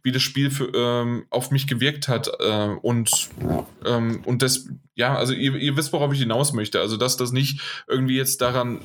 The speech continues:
liegt, aber was du jetzt nochmal gesagt hast in der Hinsicht mit diesem, ähm, in den zwanzig Jahren ist halt viel, viel passiert und ich würde halt einfach sagen, dass, äh,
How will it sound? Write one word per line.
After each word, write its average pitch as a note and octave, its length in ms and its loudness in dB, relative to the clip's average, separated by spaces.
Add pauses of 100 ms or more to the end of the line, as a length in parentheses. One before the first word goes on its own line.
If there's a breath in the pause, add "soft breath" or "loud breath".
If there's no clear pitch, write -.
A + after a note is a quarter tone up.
liegt, C3 540 0
aber D3+ 480 0
was B2+ 220 0
du C3 80 -2
jetzt C3 220 0
nochmal B2+ 220 2
gesagt A2+ 340 0
hast D3 200 0
in G#2+ 80 -6
der A#2 100 2
Hinsicht C#3 440 2
mit A#2 120 0
diesem, B2 360 2 (880 loud breath)
ähm, A#2 520 0
in B2 80 0
den B2 140 2
zwanzig B2 400 2
Jahren B2 260 2
ist C3+ 180 0
halt B2+ 160 2
viel, C#3 240 0
viel C3 240 0
passiert B2+ 640 -2 (960)
und A#2+ 260 0
ich - 180 -4
würde A#2 220 0
halt B2 200 -2
einfach G2+ 300 0
sagen, B2 500 0
dass, - 400 0
äh, A2 320 0